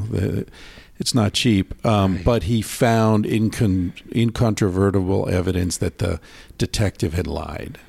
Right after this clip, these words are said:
Speaker 1: and, uh, framed him, and he got him out. So, uh,
Speaker 2: You, you, you know why, you know why that, what's so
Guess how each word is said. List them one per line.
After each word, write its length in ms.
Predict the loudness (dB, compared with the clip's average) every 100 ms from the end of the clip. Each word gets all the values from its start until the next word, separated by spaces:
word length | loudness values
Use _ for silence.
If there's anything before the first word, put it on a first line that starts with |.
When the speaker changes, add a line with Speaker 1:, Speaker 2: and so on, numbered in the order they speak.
| -20 -20 -20 -20 -20 -4
Speaker 1:
and, 400 | -2 0 -2 -4 -2
uh, 420 | -2 -2 -6 -6
framed 400 | 0 2 2 0
him, 300 | -4 -6 -8
and 100 | -4 -2
he 40 |
got 240 | 0 -2
him 120 | -2 -4
out. 240 | -6 -10 -16
So, 380 | -8 -2 -2 -2 -10 -20 -20 -20 -20 -20 -20 -20 -20 -2
uh, 260 | 2 2 2
Speaker 2:
You, 80 | 0
you, 60 | 0
you 100 | 2
know 220 | 2 2 0
why, 300 | 0 0 0 -2
you 160 | -2 2
know 140 | 2
why 260 | 2 0 0
that, 380 | 0 0 -2 -2 0 0 -2
what's 200 | -6 -6
so 320 | 0 2 2